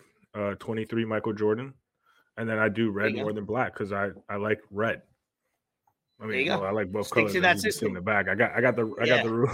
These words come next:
Speaker 1: <laughs> the roulette table back here
Speaker 2: That's
Speaker 1: behind
Speaker 2: funny.
Speaker 1: me.
Speaker 2: Yeah, that's, yeah.
Speaker 1: <laughs>
Speaker 2: That's
Speaker 1: You
Speaker 2: funny
Speaker 1: know?
Speaker 2: 'cause you, like you said, the only strategy is to stick to the numbers and play those over and over again until it hits or what, hopefully it hits the first time and you don't have to really play too many times, but uh, that's what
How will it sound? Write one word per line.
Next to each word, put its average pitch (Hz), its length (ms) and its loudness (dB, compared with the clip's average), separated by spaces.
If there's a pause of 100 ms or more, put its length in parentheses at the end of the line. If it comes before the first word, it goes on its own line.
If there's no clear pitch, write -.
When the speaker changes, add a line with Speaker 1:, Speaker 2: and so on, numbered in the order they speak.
(100)
Speaker 1:
<laughs> - 140 -20
the 139 160 8
roulette 135 420 4
table 127 340 0
back 117 260 -2
here 135 360 2 (260)
Speaker 2:
That's 175 180 4
Speaker 1:
behind - 0 -
Speaker 2:
funny. 180 280 4
Speaker 1:
me. 180 80 4
Speaker 2:
Yeah, 175 120 6
that's, 156 240 -2
yeah. 147 260 0 (240)
Speaker 1:
<laughs> - 0 - (340)
Speaker 2:
That's 160 160 -12
Speaker 1:
You 202 140 2
Speaker 2:
funny - 0 -
Speaker 1:
know? 143 240 -2
Speaker 2:
'cause 151 120 -8
you, 151 120 -6
like 147 180 -2
you 147 80 -4
said, 151 220 -2
the 139 120 -2
only 143 180 -4
strategy 135 520 -2
is 117 120 -6
to 123 100 -12
stick - 320 -12
to 135 120 -8
the 123 100 -10
numbers 127 520 -6
and 113 340 -10
play 127 240 -6
those 120 440 -8 (120)
over 123 280 -6
and 120 100 -10
over 117 280 -8
again 110 220 -8
until 110 300 -14
it 107 100 -10
hits 123 280 -6
or 101 220 -12 (460)
what, 117 160 -12
hopefully 143 440 0
it 123 60 2
hits 139 180 -2
the 123 80 -10
first 147 260 -2
time 127 180 -2
and 127 80 -6
you 127 80 -6
don't 123 80 -4
have 127 160 -6
to 117 80 -18
really 117 200 -12
play 120 200 -8
too 117 160 -16
many 117 180 -12
times, 123 280 -8
but 113 140 -20 (520)
uh, 113 160 -6
that's 151 300 0
what 143 200 -2